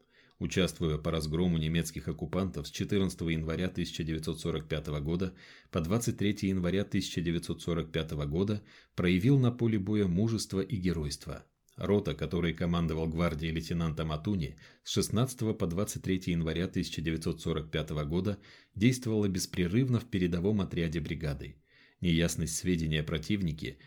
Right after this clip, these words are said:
не останавливала роту. Рота искала врага,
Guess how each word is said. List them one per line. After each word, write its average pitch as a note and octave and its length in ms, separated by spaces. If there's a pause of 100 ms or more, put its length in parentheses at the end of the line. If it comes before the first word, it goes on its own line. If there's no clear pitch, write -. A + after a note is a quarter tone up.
(100)
не F#2+ 100
останавливала E2+ 760
роту. D#2 400 (280)
Рота A#2 340
искала F#2+ 380
врага, D2+ 440